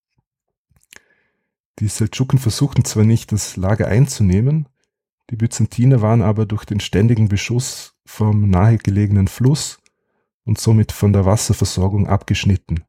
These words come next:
Spätestens jetzt erkannte Kaiser Romanos, wie schlecht die Entscheidung war, seine Armee zweizuteilen. Die, die eine Hälfte hatte er Richtung Süden geschickt und er konnte nicht auf sie zugreifen.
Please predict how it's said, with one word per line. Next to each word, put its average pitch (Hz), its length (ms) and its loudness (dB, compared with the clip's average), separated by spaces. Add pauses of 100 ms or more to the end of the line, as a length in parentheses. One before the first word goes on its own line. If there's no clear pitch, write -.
(800)
Spätestens - 680 0
jetzt 123 360 0
erkannte 104 520 0
Kaiser 107 360 0
Romanos, 101 720 0
wie 107 100 0
schlecht - 600 -4
die 90 120 -4
Entscheidung 98 540 -2
war, 107 340 2
seine 101 420 0
Armee 98 320 2
zweizuteilen. 90 960 -4 (1120)
Die, 95 440 0 (180)
die - 80 -6
eine 110 220 4
Hälfte 107 320 0
hatte 104 220 0
er 92 140 2
Richtung 104 300 0
Süden 127 300 2
geschickt - 520 -4
und 95 220 -2
er 107 60 -2
konnte 104 360 -2
nicht 104 300 0
auf - 120 -8
sie - 260 -6
zugreifen. 98 840 -4